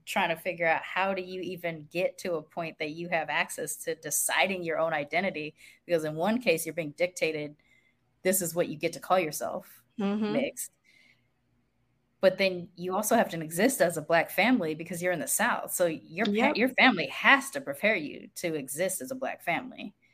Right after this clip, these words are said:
Speaker 2: And they didn't. It, it wasn't
Speaker 1: What was happening? <laughs>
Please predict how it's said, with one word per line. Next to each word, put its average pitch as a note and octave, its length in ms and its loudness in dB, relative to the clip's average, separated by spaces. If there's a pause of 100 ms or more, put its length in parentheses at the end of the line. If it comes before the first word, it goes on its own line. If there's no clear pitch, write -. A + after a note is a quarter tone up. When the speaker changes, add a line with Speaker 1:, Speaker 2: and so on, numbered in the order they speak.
(100)
Speaker 2:
And A3+ 140 6
they A#3 100 8
didn't. B3 380 4
It, G3+ 240 2
it A3+ 60 4
wasn't A#3+ 220 6
Speaker 1:
What D#4 160 12
was D#4+ 180 6
happening? C#4+ 760 10
<laughs> G#4 560 10